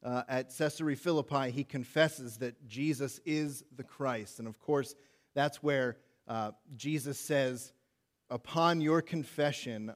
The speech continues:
I will build my church, and the gates of hell will not be able to, to stand, uh, to, to withstand it." And, um, so he has that confession. And then, of course, at the Last Supper, uh, Jesus says,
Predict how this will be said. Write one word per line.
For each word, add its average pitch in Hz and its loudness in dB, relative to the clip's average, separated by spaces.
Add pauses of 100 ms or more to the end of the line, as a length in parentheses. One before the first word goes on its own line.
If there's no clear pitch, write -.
(160)
I 117 -2
will 117 -4
build 131 0
my 120 -2
church, 113 -6 (320)
and 110 -6
the 113 -4
gates 123 -4
of 107 -14
hell 131 0
will 117 -2
not 117 -2
be 120 -4
able 113 -2
to, 107 -8 (120)
to 110 -16
stand, 135 -4 (640)
uh, 120 0
to, 113 -12 (120)
to 131 -6
withstand 120 -4
it." 92 -14 (520)
And, 127 0
um, 98 -4 (760)
so 143 2 (180)
he 147 -2 (880)
has 147 2
that 143 0
confession. 131 -2
And 120 -2
then, 131 0
of 120 -8
course, 156 2
at - -20
the 131 -4
Last 135 -2
Supper, 110 -2 (540)
uh, 104 0 (280)
Jesus 131 -4
says, 127 0